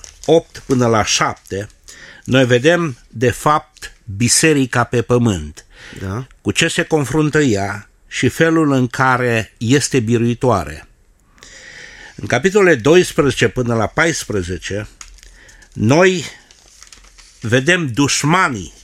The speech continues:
Speaker 1: Domnului Iisus Hristos, dar și dușmanii bisericii sale.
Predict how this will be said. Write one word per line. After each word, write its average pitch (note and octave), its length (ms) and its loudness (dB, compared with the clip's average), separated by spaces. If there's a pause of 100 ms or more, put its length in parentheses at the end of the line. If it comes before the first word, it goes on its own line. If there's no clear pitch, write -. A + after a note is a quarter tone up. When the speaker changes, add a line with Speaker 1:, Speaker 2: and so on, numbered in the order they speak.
(260)
Speaker 1:
Domnului C3+ 440 2
Iisus C3 320 0
Hristos, A#2 520 -2 (280)
dar B2+ 220 0
și C3 140 -2
dușmanii C3 560 0
bisericii A2+ 600 -2
sale. D2 460 -12